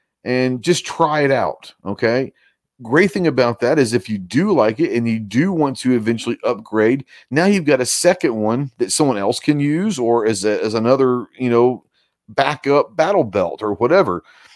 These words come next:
But don't just jump in and buy a six hundred dollar battle belt setup if you've never used one, 'cause you may not like it. A lot of people don't like a, I, I, I personally do.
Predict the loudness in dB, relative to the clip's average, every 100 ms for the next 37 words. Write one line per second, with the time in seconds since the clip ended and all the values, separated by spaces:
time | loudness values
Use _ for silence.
0 | _ 0 0 2 0 2 2 0 -2 0
1 | 2 2 -2 0 0 0 -4 -2 -2 -2
2 | -2 -4 -4 -4 -4 -4 -4 -2 0 2
3 | 0 0 -2 2 2 2 0 0 -4 -6
4 | -2 0 2 -2 -4 _ _ _ _ -6
5 | -4 -4 0 2 2 0 0 0 -2 -2
6 | 0 2 2 2 -2 -4 -4 -4 -4 -2
7 | -2 -2 -4 -4 -6 -2 0 0 -2 -4
8 | -2 -4 -6 -4 -2 0 0 0 -2 -2
9 | -4 -4 -4 -6 -4 0 0 -2